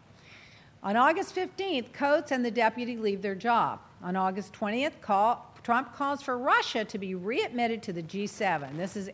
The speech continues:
after, of course, holding back money from Ukraine, which helps Russia. August twenty-sixth, Trump blocked military aid to Ukraine to, uh,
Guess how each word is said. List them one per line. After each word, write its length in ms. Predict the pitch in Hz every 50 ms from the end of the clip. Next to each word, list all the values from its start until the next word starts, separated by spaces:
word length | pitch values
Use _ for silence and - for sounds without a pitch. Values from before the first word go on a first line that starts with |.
| - - - - 208 202
after, 380 | 220 214 214 - - 208 185 180
of 120 | 180 -
course, 380 | - - 190 170 165 185 - - - - - - -
holding 340 | - 220 214 208 208 196 185
back 220 | 185 185 165 147
money 220 | 175 180 180 180
from 180 | 175 - 185 165
Ukraine, 460 | 151 156 156 - 262 262 233 190 175
which 160 | 165 143 -
helps 260 | - 160 147 180 - -
Russia. 400 | 147 131 143 - - - 302 294 - - - - - - 147
August 340 | - 214 254 262 285 277 -
twenty-sixth, 720 | - 285 262 247 240 233 - - 220 233 320 - - -
Trump 260 | - 214 196 175 180 190
blocked 400 | 185 185 208 233 294 294 - -
military 540 | 254 247 247 247 240 - - 233 214 208 175
aid 200 | 170 190 202 190
to 60 | 196
Ukraine 640 | 190 190 185 180 170 - - 214 214 240 269 349 339 - - - - - - - - -
to, 140 | 208 185 170 - - - - -
uh, 200 | 196 196 185